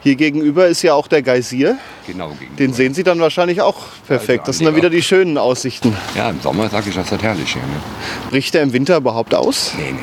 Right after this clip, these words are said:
Speaker 2: nee. Ich, die machen ab und zu mal, ich nehme an, wenn mild ist, dann lassen die mal das Ventil auf, damit
Speaker 1: Ach,
Speaker 2: die
Speaker 1: den kann man abstellen?
Speaker 2: Ja, das ist kein
Speaker 1: Ah.
Speaker 2: natür-, ist kein natürlicher Geist
Speaker 1: Wir
Speaker 2: mehr.
Speaker 1: dachten, der
Speaker 2: war da
Speaker 1: friert
Speaker 2: drüben,
Speaker 1: vielleicht
Speaker 2: der war
Speaker 1: zu
Speaker 2: weiter
Speaker 1: oder so.
Speaker 2: rein abwärts.
Speaker 1: Ja.
Speaker 2: Meine Mutter hat mir erzählt,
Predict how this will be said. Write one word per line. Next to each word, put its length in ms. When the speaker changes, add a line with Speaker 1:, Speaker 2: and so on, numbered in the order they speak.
Speaker 2:
nee. 140
Ich, 140
die 100
machen 240
ab 160
und 140
zu 100
mal, 260
ich 140
nehme 220
an, 120
wenn 200
mild 340
ist, 220
dann 80
lassen 220
die 100
mal 100
das 160
Ventil 320
auf, 240
damit 240
Speaker 1:
Ach, 40
Speaker 2:
die 60
Speaker 1:
den 120
kann 160
man 120
abstellen? 640
Speaker 2:
Ja, 240
das 100
ist 60
kein 160
Speaker 1:
Ah. 360
Speaker 2:
natür-, 160
ist 100
kein 140
natürlicher 440
Geist 220
Speaker 1:
Wir 80
Speaker 2:
mehr. 100
Speaker 1:
dachten, 100
der 120
Speaker 2:
war 120
da 80
Speaker 1:
friert 120
Speaker 2:
drüben, 120
Speaker 1:
vielleicht 180
Speaker 2:
der 60
war 40
Speaker 1:
zu 120
Speaker 2:
weiter 100
Speaker 1:
oder 200
so. 60
Speaker 2:
rein 140
abwärts. 380
Speaker 1:
Ja. 320
Speaker 2:
Meine 180
Mutter 260
hat 140
mir 80
erzählt, 420